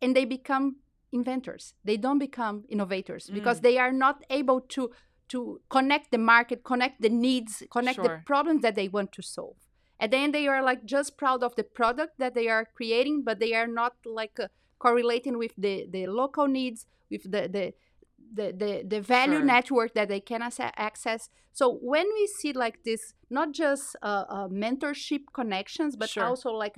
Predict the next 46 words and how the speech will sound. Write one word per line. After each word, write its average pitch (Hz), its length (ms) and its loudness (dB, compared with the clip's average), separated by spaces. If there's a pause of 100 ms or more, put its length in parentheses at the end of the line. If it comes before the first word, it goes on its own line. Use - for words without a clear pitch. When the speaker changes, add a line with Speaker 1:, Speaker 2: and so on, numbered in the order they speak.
(160)
Speaker 1:
how 277 240 -4
to, 269 120 -10 (340)
to - 100 -10
create 247 320 -2
value 247 400 -2
networks. 196 600 -8 (240)
When 233 180 -2
I, 269 100 -2
w-, 214 200 -4
w-, 208 260 -10
we, 214 260 -8
we 208 140 -8
see, 247 240 -8
like, 202 300 -4
this 214 160 -6
opportunity 208 480 -8
to 220 80 -10
connect, 202 380 -10
like, 185 320 -6
uh, 165 100 -8 (260)
your 214 280 -2
restaurant 233 480 -2
to 208 260 -6 (180)
Schwa, 214 480 -4 (120)
Speaker 2:
Yeah. 165 180 -2
Speaker 1:
it's 233 80 -4
like 269 240 0
a 220 80 0
value 226 400 -2
network 175 600 -8
that 175 260 -6
we 185 80 -8
are - 20 -2
Speaker 2:
Right, 151 80 0
right. 143 120 -8
Speaker 1:
creating 180 600 -4
with, 196 220 -8 (260)
among 208 240 -4
our 180 220 -4
members. 175 380 -10
So 220 240 -6
that's 240 280 -4
the, 185 180 -4
one 233 300 2
of 214 180 2
the, 196 120 -6